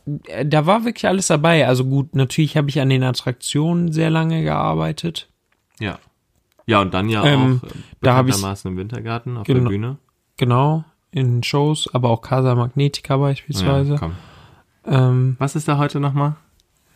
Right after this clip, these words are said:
Speaker 1: Ruhe. Ähm,
Speaker 2: Ja, das stille Örtchen.
Speaker 1: <laughs>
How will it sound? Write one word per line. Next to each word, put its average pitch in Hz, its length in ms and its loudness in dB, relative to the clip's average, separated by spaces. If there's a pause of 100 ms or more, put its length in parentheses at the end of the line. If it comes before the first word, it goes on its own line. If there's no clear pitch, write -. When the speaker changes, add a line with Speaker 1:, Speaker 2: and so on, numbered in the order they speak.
(180)
Speaker 1:
Ruhe. 117 280 2 (1120)
Ähm, 127 720 2 (1080)
Speaker 2:
Ja, 131 120 -4
das 107 140 -6
stille 151 240 4
Örtchen. 131 560 0 (180)
Speaker 1:
<laughs> - 600 -6